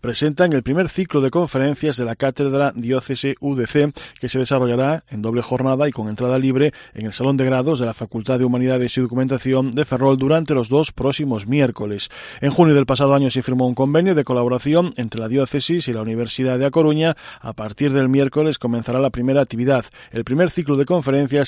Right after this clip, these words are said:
en el que participarán expertos en patrimonio e integrados en el Instituto Bíblico y Oriental de León, con los que colaboran. El objetivo de esta cátedra es ofrecer un espacio formativo de reflexión plural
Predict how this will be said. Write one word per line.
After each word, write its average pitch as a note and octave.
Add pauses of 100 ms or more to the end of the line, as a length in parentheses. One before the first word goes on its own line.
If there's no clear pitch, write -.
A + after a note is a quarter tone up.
en C#3+
el D#3
que D#3+
participarán C#3
expertos C#3+ (240)
en A2+
patrimonio C#3+
e D#3
integrados C3+
en A#2+
el A#2
Instituto C3+
Bíblico C#3+ (100)
y C3+
Oriental B2+ (220)
de A2+
León, D3+
con D3
los C#3+
que -
colaboran. B2 (200)
El A#2+
objetivo B2+
de A#2
esta A#2+
cátedra D3+
es A#2+
ofrecer A#2+
un A#2
espacio C3
formativo B2+
de C3
reflexión A2+
plural C#3